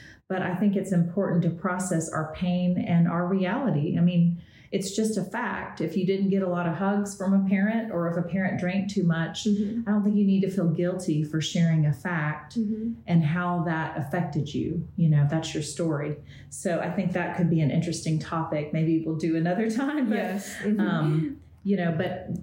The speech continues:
Speaker 1: when you talk about your pain, a lot of times it just divides it in half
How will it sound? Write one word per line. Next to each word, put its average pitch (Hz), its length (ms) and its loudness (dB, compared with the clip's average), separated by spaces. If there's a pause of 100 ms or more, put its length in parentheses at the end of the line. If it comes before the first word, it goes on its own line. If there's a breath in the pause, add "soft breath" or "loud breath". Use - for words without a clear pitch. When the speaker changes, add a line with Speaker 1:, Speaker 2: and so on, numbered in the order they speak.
Speaker 1:
when 196 240 6
you 185 100 -4
talk 208 260 -4
about 180 300 -2
your 170 120 0
pain, 170 520 0
a 220 100 0
lot 208 200 0
of 233 100 2 (140)
times 220 260 4
it 156 140 0
just 190 320 0
divides 175 500 0
it 170 100 2
in 156 140 4
half 156 480 0